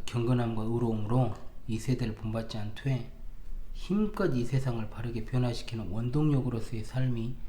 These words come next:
다 되시기를 주의 이름으로 간절히 소망합니다. 아, 여러분 이 시간도 함께해 주셔서 감사하고요. 어, 그리고, 어, 무엇보다도, 어, 이와 관련된 좀 더 구체적인 이야기들도 제가 곧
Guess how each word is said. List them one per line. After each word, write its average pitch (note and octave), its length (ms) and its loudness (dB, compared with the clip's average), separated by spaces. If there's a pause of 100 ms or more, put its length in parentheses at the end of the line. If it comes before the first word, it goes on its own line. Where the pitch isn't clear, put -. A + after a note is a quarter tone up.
(300)
다 A2+ 280 -2
되시기를 G#2+ 760 -2 (120)
주의 A2 260 2
이름으로 A2 340 -2
간절히 A2 640 -4 (120)
소망합니다. A#2 720 -4 (680)
아, G2+ 140 -6
여러분 G#2+ 440 -2
이 G#2+ 40 -6
시간도 A2 640 -4 (140)
함께해 C#3 320 0
주셔서 - 280 -6
감사하고요. A#2 680 -4 (760)
어, G2+ 280 -10
그리고, A2 480 -4 (580)
어, A2+ 160 -6
무엇보다도, A2 800 -2 (240)
어, F2 320 -6
이와 A2+ 280 -2
관련된 A2+ 760 -2 (280)
좀 A2+ 160 -2
더 A2 140 -6
구체적인 A2+ 580 -2
이야기들도 G#2+ 800 -4
제가 G#2+ 340 -6
곧 G#2 420 -6